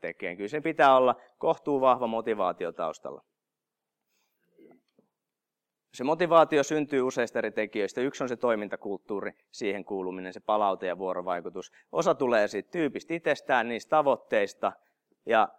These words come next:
semmonen niinku kaksijakoinen juttu, joka liittyy tuohon äsken esitettyyn tollaiseen niinku malliin, on se, että peruskäytössä se on sellaista niinku koska kaveritkin tyylistä niinku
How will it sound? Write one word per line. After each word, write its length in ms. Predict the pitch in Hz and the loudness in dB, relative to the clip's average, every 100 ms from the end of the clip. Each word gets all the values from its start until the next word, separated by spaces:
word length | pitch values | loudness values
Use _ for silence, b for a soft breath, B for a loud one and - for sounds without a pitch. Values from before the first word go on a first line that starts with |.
| _ _ _ _ - | _ _ _ _ -12
semmonen 320 | 123 123 123 | -6 -4 -2
niinku 240 | 123 120 | -2 -4
kaksijakoinen 1160 | 127 165 196 - - _ _ - 123 127 127 123 | 4 6 6 2 -14 _ _ 0 0 2 2 2
juttu, 280 | 127 - 117 | 0 -2 -2
joka 220 | 107 110 | 0 0
liittyy 320 | 110 - 113 | -2 -2 -4
tuohon 180 | 104 107 | 0 2
äsken 260 | 107 - | 0 0
esitettyyn 600 | 104 104 98 _ 110 98 _ _ _ _ | -4 -4 -10 _ -8 -8 _ _ _ _
tollaiseen 480 | - 101 98 107 98 | -8 -4 -2 -2 -2
niinku 340 | 101 95 98 _ _ _ _ - | -4 -6 -10 _ _ _ _ -8
malliin, 540 | 113 113 113 107 107 | 0 0 2 0 -2
on 140 | 107 | -4
se, 260 | 104 120 107 | -2 2 2
että 280 | 101 - 104 _ _ _ _ _ _ _ _ _ _ _ | 0 -2 -4 _ _ _ _ _ _ _ _ _ _ _
peruskäytössä 760 | - 165 160 - 139 127 123 135 | 0 2 2 4 6 6 2 -4
se 120 | - | -2
on 100 | 175 | -2
sellaista 360 | 180 156 127 - | 0 0 0 -2
niinku 200 | 120 110 | -8 -8
koska 320 | - 160 - 147 | -2 -2 0 0
kaveritkin 840 | 139 120 92 80 - - 78 71 _ _ _ | 2 4 0 -2 -14 -18 -18 -18 _ _ _
tyylistä 460 | 104 87 82 - 85 | -12 -10 -10 -10 -12
niinku 300 | 85 85 | -12 -14